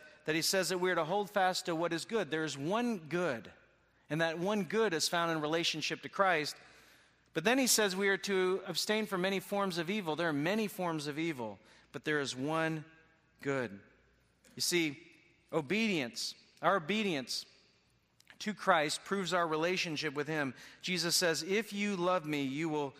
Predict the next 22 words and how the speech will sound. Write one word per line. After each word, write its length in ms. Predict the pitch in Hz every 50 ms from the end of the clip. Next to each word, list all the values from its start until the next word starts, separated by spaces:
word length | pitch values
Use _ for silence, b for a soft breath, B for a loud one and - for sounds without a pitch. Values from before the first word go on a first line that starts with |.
| B B B B B B B _ _ _ _
keep 380 | - - 208 180 151 - - - - _ _ _ _ _ -
my 380 | 127 131 135 135 127 127 123 - - - - -
commandments." 680 | - 131 127 131 131 127 117 107 101 - - - - - - _ _ _ B B B B B B
How 140 | 254 285
does 160 | 311 381 349 294
this 180 | 285 196 -
happen? 340 | 170 185 185 190 - 147 127
How 140 | 123 160 220
does 160 | 247 294 214
God 300 | - 202 190 180 151 127
do 180 | 143 160 160 143
this 260 | 120 113 104 - -
in 120 | 131 123
our 100 | 123 120
life? 340 | 117 120 117 107 104 101 - - - - - - _ B B B B B B B B B B B
This, 320 | 165 175 160 - - - - - 156 139 139
this, 200 | 175 180 170 160 165 165
this 220 | 175 160 - -
life 320 | 170 175 185 196 185 -
in 140 | 180 160 160
which 240 | 160 165 - - -
we, 260 | 143 156 151 147 135